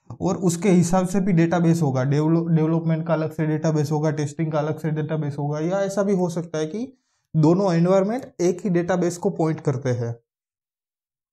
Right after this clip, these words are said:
जैसे हमारे घर में एक बाइक है, तो मैं और मेरे भैया दोनों एक ही बाइक यूज़ करते हैं। तो क्या हो गया कि एक डेवल-, यहाँ पे मैं हूँ और ये मेरा भाई है और बाइक हमारे पास एक ही है, तो दोनों एक यूज़ कर सकते हैं।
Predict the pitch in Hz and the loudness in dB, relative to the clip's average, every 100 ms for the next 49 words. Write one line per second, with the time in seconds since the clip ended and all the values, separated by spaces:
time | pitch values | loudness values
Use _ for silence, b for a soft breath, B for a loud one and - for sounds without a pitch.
0 | _ _ _ _ _ - 165 165 147 123 | _ _ _ _ _ 0 0 2 -2 -2
1 | - _ - 135 139 151 170 175 160 165 | -12 _ -10 -2 2 6 6 6 4 2
2 | 170 175 190 190 160 151 151 143 127 127 | 2 0 0 2 2 2 2 -2 -2 -4
3 | - 156 151 156 185 190 175 165 160 160 | -4 0 2 4 2 0 0 2 4 4
4 | 170 160 185 143 143 143 160 180 - 180 | 4 4 4 2 2 2 2 0 0 0
5 | - 190 185 175 170 165 170 147 123 127 | 0 0 0 0 2 2 2 -2 -2 -4
6 | 123 127 - 170 170 202 170 151 139 135 | -4 -6 -4 -4 0 0 2 2 2 0
7 | 127 160 165 165 165 175 170 - _ 156 | 0 0 2 2 2 2 0 -8 _ -12
8 | 147 B B B _ 156 156 160 170 170 | -12 B B B _ 2 6 6 6 4
9 | 180 196 196 147 143 156 170 175 180 170 | 2 2 2 2 0 2 2 2 2 2
10 | 175 185 143 131 139 160 147 151 170 165 | 4 2 2 -2 -2 0 2 2 2 4
11 | 170 185 185 208 214 220 202 127 123 202 | 4 4 2 0 0 -2 0 0 -2 -4
12 | 233 - - 208 247 247 254 233 220 220 | -4 -8 -4 -2 0 -2 -2 -2 -2 -2
13 | 160 - 147 - 135 127 | -4 -2 -4 -4 -6 -6